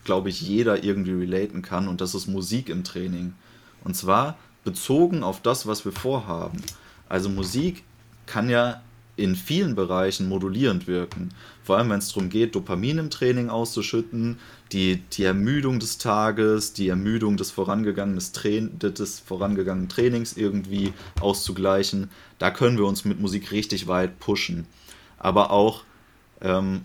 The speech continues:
rhythmische Beats können uns zum Beispiel dabei helfen, Bewegungen effizienter auszuführen,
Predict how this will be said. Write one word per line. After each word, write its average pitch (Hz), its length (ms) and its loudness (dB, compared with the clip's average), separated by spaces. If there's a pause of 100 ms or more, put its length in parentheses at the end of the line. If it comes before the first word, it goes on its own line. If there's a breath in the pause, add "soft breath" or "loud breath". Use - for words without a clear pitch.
(120)
rhythmische 127 480 4
Beats 101 520 -2
können 110 260 2
uns 98 200 -2
zum 92 200 -2
Beispiel 98 640 2
dabei 90 260 -2
helfen, 95 460 0
Bewegungen 104 880 0
effizienter 107 1200 -2
auszuführen, 107 920 -2